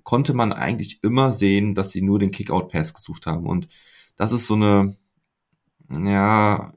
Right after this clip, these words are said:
keine hundertprozentige Aggressivität, ne? Und die Warriors lurchen dann auf die,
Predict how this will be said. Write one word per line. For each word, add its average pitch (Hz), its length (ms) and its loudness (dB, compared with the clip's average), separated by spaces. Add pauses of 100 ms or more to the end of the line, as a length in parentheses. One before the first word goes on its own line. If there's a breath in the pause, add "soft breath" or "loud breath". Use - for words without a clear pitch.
(380)
keine 110 260 2
hundertprozentige 113 640 0
Aggressivität, 95 760 -4
ne? 98 180 0
Und 87 180 -4 (320 loud breath)
die 87 100 -2
Warriors 117 560 6 (380)
lurchen 113 600 6
dann 101 260 4
auf 98 320 0
die, 92 420 0